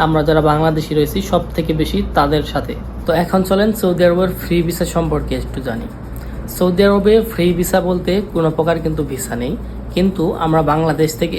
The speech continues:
এসে সরাসরি কফিলের সাথে একটা সমতায় আসি এবং কি চুক্তি করি যে আমি আপনাকে ফায়দা দিব, এর বিনিময়ে আমি কাজ করব বাইরে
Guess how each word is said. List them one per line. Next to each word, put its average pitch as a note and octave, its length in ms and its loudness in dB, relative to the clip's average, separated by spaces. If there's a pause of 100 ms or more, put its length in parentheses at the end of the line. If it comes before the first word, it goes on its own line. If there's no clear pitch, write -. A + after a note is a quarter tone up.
এসে D#3+ 200 -2 (640)
সরাসরি F3+ 420 2 (120)
কফিলের F3+ 440 4
সাথে F3 240 0 (920)
একটা F#3 260 0 (480)
সমতায় F#3+ 500 4
আসি D#3+ 160 -4 (120)
এবং E3+ 200 2
কি - 80 -2 (120)
চুক্তি G3+ 360 2
করি E3+ 160 4 (100)
যে E3+ 60 2 (120)
আমি D3+ 180 -2
আপনাকে D#3+ 400 -2
ফায়দা D#3+ 320 2
দিব, E3 120 -2 (240)
এর D#3 140 -2
বিনিময়ে F3 420 2
আমি F3 100 0 (100)
কাজ D#3 140 0 (100)
করব D#3 160 0 (140)
বাইরে B2 260 -4